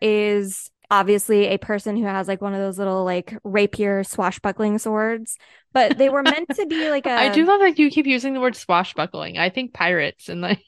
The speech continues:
Speaker 1: That's what
Speaker 2: just
Speaker 1: they
Speaker 2: like
Speaker 1: do. I mean, they're basically pirates. They're bas-, they are, like, the lowest level of the army, so they get the cheapest weapons.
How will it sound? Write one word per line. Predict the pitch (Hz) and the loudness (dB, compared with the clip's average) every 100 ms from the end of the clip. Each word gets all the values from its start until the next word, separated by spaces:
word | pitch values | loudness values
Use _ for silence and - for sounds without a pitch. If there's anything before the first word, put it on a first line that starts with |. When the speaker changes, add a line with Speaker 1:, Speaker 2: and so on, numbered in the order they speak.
| _ _ | _ _
Speaker 1:
That's | 330 392 - | -4 -4 -2
what | 466 | -4
Speaker 2:
just | 453 | 0
Speaker 1:
they | 480 | 0
Speaker 2:
like | 427 | 0
Speaker 1:
do. | 320 | -2
I | 349 | 0
mean, | 415 | 2
they're | 415 | 2
basically | 320 339 440 494 453 | 2 2 2 2 0
pirates. | - 294 262 294 392 - - | 0 0 2 2 0 -6 -4
They're | 320 285 | -4 -2
bas-, | 339 349 - - | -4 -6 -10 -6
they | 302 320 | -4 0
are, | 320 320 320 311 - | 2 4 4 4 2
like, | 285 - - | -2 -4 -8
the | - 240 | -6 -4
lowest | 269 247 247 330 - | 0 2 2 0 -2
level | 262 277 | -2 -2
of | - 208 | -2 -4
the | 233 | -8
army, | - 196 208 262 466 | -6 -6 -4 -2 -4
so | 494 339 | -4 -2
they | 294 | -2
get | 294 | -2
the | 302 | -4
cheapest | - - 262 302 - | -6 -6 -4 -4 -4
weapons. | 196 165 220 349 480 554 - - | -4 -4 -4 -4 -6 -8 -14 -16